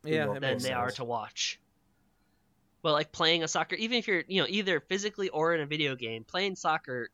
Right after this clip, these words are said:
Speaker 3: especially in video games too, is a, it's a lot of fun. There's a lot of back to for-, back of, back, yeah, there's a lot of back and forth. There's a lot of, you know, I don't know, thinking, I guess.
Speaker 1: Right.
Speaker 3: Strategy. There's some strategy in there, and it's very quick-paced strategy. It's not like,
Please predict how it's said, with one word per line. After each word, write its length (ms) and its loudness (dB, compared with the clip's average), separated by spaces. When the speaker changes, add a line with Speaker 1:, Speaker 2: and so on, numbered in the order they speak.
Speaker 3:
especially 360 -2
in 60 -2
video 220 0
games 240 -8
too, 200 -4
is 140 -6
a, 40 -8
it's 120 -12
a 40 -8
lot 160 2
of 80 -8
fun. 320 -4
There's 140 -2
a 40 0
lot 160 6
of 60 -2
back 200 0
to 100 -8
for-, 280 -2
back 280 0
of, 60 -8
back, 200 -4
yeah, 200 -4
there's 160 -6
a 40 -6
lot 120 4
of 60 -2
back 220 0
and 100 -10
forth. 340 -2
There's 180 -6
a 40 -8
lot 240 2
of, 220 -4
you 120 -4
know, 280 -2
I 80 -14
don't 80 -6
know, 240 -8
thinking, 360 -6
I 80 -12
guess. 460 -8
Speaker 1:
Right. 260 -2
Speaker 3:
Strategy. 500 -6
There's 180 -8
some 120 -12
strategy 360 -4
in 80 -6
there, 120 -2
and 180 0
it's 120 -4
very 180 0
quick-paced 560 -4
strategy. 380 -8
It's 120 -16
not 140 -8
like, 180 -10